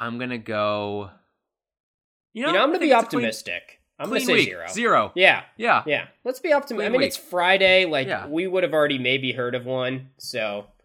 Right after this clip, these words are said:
Speaker 2: yeah, I'm gonna be optimistic and say zero for that. But those are our
Speaker 1: Yeah.
Speaker 2: weekend winners and our upset picks, plus our <laughs> bonus upset pick of B C, which I, I still don't know why I picked that. Anyway, that,
Speaker 1: I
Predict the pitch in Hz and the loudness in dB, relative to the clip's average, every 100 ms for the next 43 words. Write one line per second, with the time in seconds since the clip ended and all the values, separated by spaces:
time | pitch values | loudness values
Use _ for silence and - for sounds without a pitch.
0 | _ _ _ _ - 110 92 - 131 180 | _ _ _ _ -12 -10 -10 -10 -8 -6
1 | 214 185 165 - 113 - - 85 101 113 | -2 0 0 -2 -10 -10 -12 -12 -14 -16
2 | 107 - 104 95 87 90 - 82 - 110 | -16 -12 -12 -12 -16 -18 -18 -20 -16 -6
3 | 156 202 202 180 - 160 156 151 135 139 | -2 2 4 2 2 -2 2 0 2 0
4 | 135 131 127 - - - 135 135 127 113 | 0 0 -2 -8 -18 -6 -2 0 -2 -4
5 | 117 117 113 - 156 - - 151 135 131 | -2 -2 -2 -4 -4 -4 0 2 2 -2
6 | - 139 131 - 151 143 151 113 - 147 | 0 2 0 -2 -2 0 -2 -4 -2 0
7 | 156 139 147 135 - 120 - 131 117 117 | 0 -2 -2 -2 -4 -6 -4 -4 -4 -8
8 | 104 113 110 - 104 101 92 95 - - | -12 -14 -12 -12 -10 -12 -14 -16 -18 -20
9 | _ _ _ _ - 113 107 95 95 _ | _ _ _ _ -8 -4 -4 -6 -12 _
10 | _ 120 110 - 104 95 95 92 87 - | _ -14 -12 -12 -14 -14 -16 -14 -14 -16
11 | - - - - 151 123 95 107 | -20 -20 -20 -6 -4 -2 -4 -6